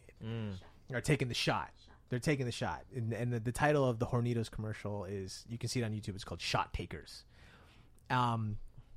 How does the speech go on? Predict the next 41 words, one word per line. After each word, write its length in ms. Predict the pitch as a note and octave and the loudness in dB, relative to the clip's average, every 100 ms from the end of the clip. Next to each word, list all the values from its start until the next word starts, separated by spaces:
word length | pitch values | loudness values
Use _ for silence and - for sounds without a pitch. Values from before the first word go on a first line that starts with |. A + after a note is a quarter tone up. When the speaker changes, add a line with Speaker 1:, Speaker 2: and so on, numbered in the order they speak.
| - - | -14 2
Speaker 1:
and 120 | D3 | 4
it's 100 | C#3 | 8
actually 300 | D#3+ F#3 A3 | 8 8 8
really, 360 | D3+ B2+ D3+ D3 | 6 8 8 10
like, 240 | C3 A#2+ - | 8 4 0
it, 100 | C3+ | 0
it 80 | C#3 | 6
got 180 | D3 D3+ | 8 8
me 60 | |
like, 140 | B2+ G2+ | 6 6
"I 60 | A2 | 6
wanna 220 | A4 A#4+ | 6 4
drink 260 | C3+ C3 A#2+ | 2 0 -2
some 160 | - | -2
Hornitos. 540 | A#2 B2+ A#2 C3 A#3 C4+ | -2 -2 0 4 4 4
Like, 160 | F3+ | 2
let's 200 | E3 G#3+ D#3 | 8 8 12
get 140 | G3 | 12
this 200 | G#3+ C#4 | 12 12
shit 220 | A#3 G3 | 12 12
Speaker 2:
<laughs> 40 | F3 | 12
Speaker 1:
going. 340 | E3+ E3+ A#3 - - - | 12 12 12 8 -10 4
Knock 280 | C#3 A#3+ G3 | 12 12 12
down 200 | A3+ C4 | 10 10
some 200 | - A3 | 10 10
inebriation. 800 | A3 A3 A#3 G#3 G#3+ D4 - E3+ | 10 10 10 8 12 12 12 12
Let's 200 | F3+ B3 | 10 10
go. 800 | F3+ C4+ F#4 F#4+ A3 - F#3 F#3 | 12 12 12 12 12 12 12 12
<laughs> 20 | |
Take 160 | - D4 | 10 10
Speaker 2:
Let's 80 | - | 12
Speaker 1:
that 180 | B3 D3 | 12 12
shot." 320 | F#3+ C#4 E4 | 12 12 12
Speaker 2:
serve 80 | D4+ | 12
this. 480 | C4 G3 C#3+ - - | 12 12 12 6 12
Speaker 1:
But 220 | G#3+ A#3+ | 12 12
I 80 | G3+ | 12
like 260 | A3+ C4+ B3+ | 12 12 12
how 140 | A3+ | 12
it 100 | A3 | 12
says, 240 | A3 F#3+ | 10 8